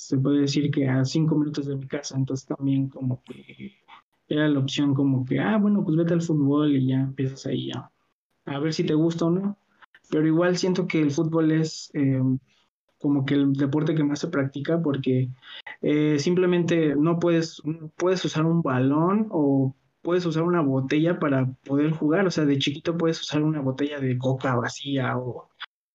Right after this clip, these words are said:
o, o de cualquier otra cosa, este, de plástico y poner dos piedras simulando las porterías y ya ahí mismo entre cinco o seis, este, niños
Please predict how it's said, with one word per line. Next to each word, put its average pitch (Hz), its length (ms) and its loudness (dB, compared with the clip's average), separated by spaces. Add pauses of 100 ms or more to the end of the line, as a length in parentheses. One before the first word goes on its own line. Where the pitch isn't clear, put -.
o, 147 100 2
o 151 420 4
de 143 140 2
cualquier 143 400 2
otra 156 260 0
cosa, 175 480 0
este, 135 320 0
de 127 100 2
plástico 170 540 0 (340)
y 139 840 2 (260)
poner 160 360 2
dos 170 240 0
piedras 160 680 0
simulando 151 560 2
las 139 220 0
porterías 139 920 0
y 135 360 0
ya 139 300 0
ahí 156 260 2
mismo 156 520 0
entre 139 340 0
cinco 151 420 -4
o 143 100 2
seis, 147 480 0
este, 131 460 -2
niños 156 480 -2